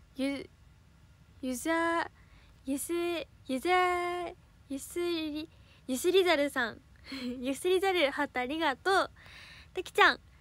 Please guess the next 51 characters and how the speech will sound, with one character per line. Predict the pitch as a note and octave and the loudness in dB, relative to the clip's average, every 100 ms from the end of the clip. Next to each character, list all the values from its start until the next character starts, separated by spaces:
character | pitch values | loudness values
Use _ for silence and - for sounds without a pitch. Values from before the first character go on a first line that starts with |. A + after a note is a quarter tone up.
| - - | -20 -18
さ | C4+ | -10
く | - | -4
ら | A#3 | -2
あ | G#3+ | 0
り | A#3 | -2
が | D4 D4+ | -2 -2
と | D#4+ D4 | -2 0
う。 | B3 | 0
謎、 | C#4 D4 G4+ F#4 - - - - - - | -2 0 2 0 -4 -20 -20 -20 -20 -20
さ | - D4 - - | -14 -14 -14 -10
く | D#4 | -4
ら | D4+ | -4
と、 | - G4 F#4+ - - - | 0 2 2 0 -12 -20
ハ | - E4 | -2 -2
ー | |
ト | - E4+ | 0 -2
と | D#4 | 0
お | C4+ | 0
団 | E4+ F4 | 2 2
子 | F#4 | 2
あ | - D#4 | 0 -2
り | G4 | -4
が | B4+ C5 | -4 -6
と | B4 A#4 A#4 G#4+ G4+ - | -4 -4 -4 -4 -6 -8
う。 | - - - - | -12 -20 -20 -10
ひ | - G4 | -4 -2
ろ、 | G4+ F#4 C#4 - - | 0 0 -4 -8 -14
お | A#3+ | -8
団-、 | C4 B3+ - - - | -6 -6 -10 -12 -6
お | |
団 | C4 | -2
子 | D4+ | 2
じ | E4 D#4+ | 2 2
ゃ | |
な | E4 | 0
い。 | - A4 A#4 | -2 -4 -4
<laughs> | G4+ D4 | -4 -6
だ | B3+ | -4
る | B3+ | -4
ま | B3 C4 | -4 -6
さ | C4 | -8
ん | A#3+ | -6
あ | |
り | C4 | -4
が | C4 A#3+ | -6 -4
と | F4 E4+ - - | -2 -2 -2 -6
う。 | |
お | |
芋 | A#3+ B3+ C4 C4+ | -4 -4 -4 -6
た | - | -4
ん、 | B3+ | -6